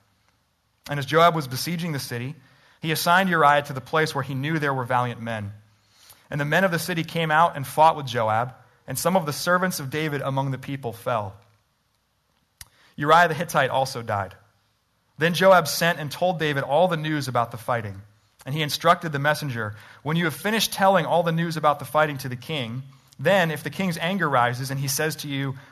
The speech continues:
"Why did you go so near to the city to fight? Did you not know, did you not know that they would shoot from the wall? Who killed Abimelech, the son of Jerubbesheth? Did not a woman cast an upper millstone on him from the wall so that he died at Thebez? Why do you,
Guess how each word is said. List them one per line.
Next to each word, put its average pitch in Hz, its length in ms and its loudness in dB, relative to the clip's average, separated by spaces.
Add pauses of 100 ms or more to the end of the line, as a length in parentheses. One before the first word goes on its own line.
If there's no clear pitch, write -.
"Why 147 240 4
did 214 180 -4
you 185 80 -4
go 175 220 0
so 170 200 -4
near 165 300 -2
to 160 120 -6
the 135 80 -4
city 160 280 -6
to 135 120 -10
fight? 135 340 -2 (400)
Did 151 160 -6
you 170 60 0
not 170 340 6
know, 175 320 2 (800)
did 160 160 -4
you 165 80 -2
not 156 260 4
know 160 200 4
that 156 120 -2
they 156 140 2
would 143 160 -4
shoot 160 260 -4
from 156 160 -8
the 135 80 -2
wall? 123 480 0 (160)
Who 220 120 -2
killed 202 280 2
Abimelech, 147 600 2
the 135 60 -8
son 156 220 -4
of 143 80 -4
Jerubbesheth? 127 760 -6 (320)
Did 156 120 -4
not 175 160 8
a 185 40 6
woman 185 260 2
cast 170 260 0
an 190 80 -6
upper 165 240 0
millstone 160 560 0
on 156 160 0
him 175 160 -4
from 151 160 -6
the 123 60 -2
wall 123 320 0
so 147 100 -8
that 143 100 -6
he 131 120 -8
died 123 340 -2
at 110 80 -14
Thebez? 151 540 -10 (760)
Why 156 240 4
do 180 80 -4
you, 175 160 -4